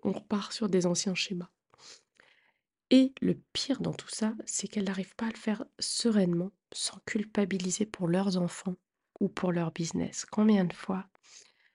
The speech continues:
j'ai vu <laughs> des clientes s'inscrire à, en septembre à des cours de danse, heu, prendre de bonnes décisions au premier janvier,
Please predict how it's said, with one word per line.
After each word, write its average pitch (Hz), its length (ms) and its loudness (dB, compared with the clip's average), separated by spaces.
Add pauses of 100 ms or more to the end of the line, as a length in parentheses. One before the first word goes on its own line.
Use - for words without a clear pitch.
(300)
j'ai 202 260 6
vu 208 480 6
<laughs> - 40 -12
des 180 140 4
clientes 185 480 4
s'inscrire 196 500 0
à, 175 280 0
en 185 120 2
septembre 190 580 2
à 170 60 0
des 170 120 2
cours 180 220 -4
de 190 140 6
danse, 165 640 4
heu, 151 280 0 (560)
prendre 180 200 8
de 170 80 8
bonnes 165 180 10
décisions 170 380 6
au - 20 2
premier 180 300 6
janvier, 175 840 4